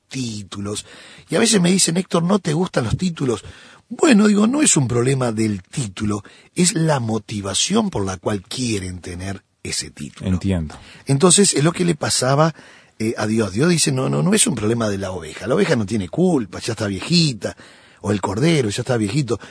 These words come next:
Speaker 1: No es un problema de la ofrenda, es un problema del corazón del ofrendante. Entonces dice que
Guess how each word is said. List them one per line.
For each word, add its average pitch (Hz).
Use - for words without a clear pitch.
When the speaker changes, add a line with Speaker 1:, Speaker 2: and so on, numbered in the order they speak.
Speaker 1:
No 208
es 202
un 123
problema 113
de 104
la 101
ofrenda, 95
es -
un 139
problema 131
del 104
corazón 101
del 98
ofrendante. 85
Entonces 202
dice 185
que 160